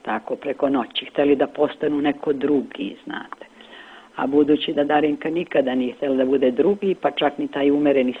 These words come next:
Srbin, onda nije bila, ovaj, nije bi-, nije bila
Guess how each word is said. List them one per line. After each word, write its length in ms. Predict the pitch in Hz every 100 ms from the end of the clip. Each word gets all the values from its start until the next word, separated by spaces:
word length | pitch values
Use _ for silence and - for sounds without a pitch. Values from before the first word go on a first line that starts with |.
| -
Srbin, 340 | 226 202 185 - - - - - -
onda 420 | - 156 156 160 151
nije 340 | 147 143 143
bila, 560 | 139 135 135 135 135 -
ovaj, 500 | 147 139 135 135 127 - - - - -
nije 240 | 143 135
bi-, 240 | 131 143 139
nije 240 | 151 147
bila 280 | 143 156 160